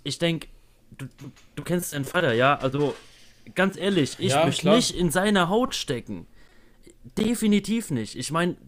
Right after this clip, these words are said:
Speaker 1: der, das ist der herzensguteste Mensch, so, den du so mitkriegst vom Fußballfeld her, ja?
Speaker 2: Ja.
Speaker 1: Und,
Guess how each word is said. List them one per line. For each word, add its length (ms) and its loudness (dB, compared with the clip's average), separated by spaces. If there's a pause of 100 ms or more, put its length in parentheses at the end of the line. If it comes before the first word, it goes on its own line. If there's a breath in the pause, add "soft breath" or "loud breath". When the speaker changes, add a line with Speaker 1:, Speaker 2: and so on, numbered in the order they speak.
Speaker 1:
der, 140 -2
das 260 -6
ist 140 -8
der 100 2
herzensguteste 1300 -2 (380)
Mensch, 420 -4
so, 160 -2
den 180 0
du 100 -4
so 180 -4
mitkriegst 500 -8
vom 180 -4
Fußballfeld 640 -6
her, 180 -10
ja? 300 -2 (140)
Speaker 2:
Ja. 160 -8 (680 loud breath)
Speaker 1:
Und, 300 0